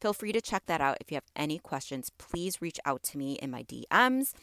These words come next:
And I would love, love, love to have you in there. It's gonna be powerful. It's gonna be beautiful. And it's just, the transformations are just gonna be i-, incredible. I cannot wait. It's so, so, so good. Okay, so are you ready?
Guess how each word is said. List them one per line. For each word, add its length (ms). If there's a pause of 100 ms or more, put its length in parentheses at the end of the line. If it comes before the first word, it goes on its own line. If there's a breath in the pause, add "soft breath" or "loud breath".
(800 loud breath)
And 140
I 120
would 120
love, 340
love, 200
love 160
to 80
have 180
you 80
in 160
there. 160
It's 100
gonna 200
be 100
powerful. 460
It's 120
gonna 140
be 140
beautiful. 500
And 340 (440 loud breath)
it's 160
just, 260
the 80
transformations 960
are 60
just 260
gonna 160
be 320 (420)
i-, 80 (120)
incredible. 640 (120)
I 100
cannot 340
wait. 240
It's 160
so, 180
so, 200
so 220
good. 140 (580 loud breath)
Okay, 220 (100)
so 300 (460)
are 80
you 180
ready? 360